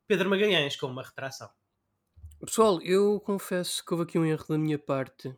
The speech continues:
Speaker 2: quando eu estava a pesquisar e a ler pela, portanto, o roundup de notícias rela-, relacionados com o Horizon Forbidden West. Ah, eu fiquei com a percepção, pelo menos, que tinha sido confirmado que o Zero Dawn iria ter uma patch na PlayStation cinco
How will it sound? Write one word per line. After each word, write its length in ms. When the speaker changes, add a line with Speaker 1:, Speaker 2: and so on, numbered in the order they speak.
Speaker 2:
quando 340
eu 140
estava 480
a 20
pesquisar 720
e 120
a 40
ler 280
pela, 800
portanto, 320
o 40
roundup 560
de 80
notícias 540
rela-, 340
relacionados 520
com 320
o 60
Horizon 600
Forbidden 460
West. 420
Ah, 240
eu 120
fiquei 240
com 100
a 20
percepção, 440
pelo 200
menos, 220
que 60
tinha 160
sido 180
confirmado 640
que 180
o 220
Zero 280
Dawn 220
iria 240
ter 140
uma 160
patch 360
na 120
PlayStation 560
cinco 640